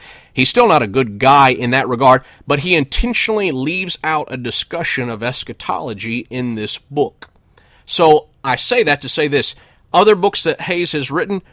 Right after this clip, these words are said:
probably not going to be as helpful. Uh, probably gonna have a lot of baggage with them. But in this particular book, I thought this was really well done. It's laid out, uh, like a textbook, as is Jason DeRucci's book,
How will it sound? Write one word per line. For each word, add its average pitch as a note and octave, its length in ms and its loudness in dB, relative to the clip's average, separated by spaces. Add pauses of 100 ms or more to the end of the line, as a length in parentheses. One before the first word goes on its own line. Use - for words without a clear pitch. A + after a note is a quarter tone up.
(160)
probably G3 500 2
not E3 300 2
going D#3+ 260 0
to B2+ 60 -6
be B2 280 -2
as B2 300 -6
helpful. - 580 -8 (320)
Uh, A2+ 200 -4
probably F3 240 -2
gonna D#3 160 -2
have D3 120 0
a C3 40 -2
lot B2+ 260 0
of G2 140 -8
baggage G2 440 -6
with G#2 240 -14
them. G2 200 -16 (160)
But C#3 100 -2
in D#3 100 0
this A3+ 160 4
particular C#3 440 -6
book, A2+ 180 -6
I B2+ 120 -4
thought C#3+ 280 -6
this C#3 160 -6
was A2 220 -10
really C#3+ 240 -4
well D3 160 0
done. A2+ 200 -4
It's - 220 -8
laid C3+ 180 -2
out, C3+ 280 4 (640)
uh, A#2+ 260 -4
like C3+ 240 -2
a G#2+ 80 -6
textbook, - 800 -6 (180)
as B2 260 -4
is B2 200 -6
Jason B2 480 -6
DeRucci's C3+ 600 -6
book, C3+ 360 -2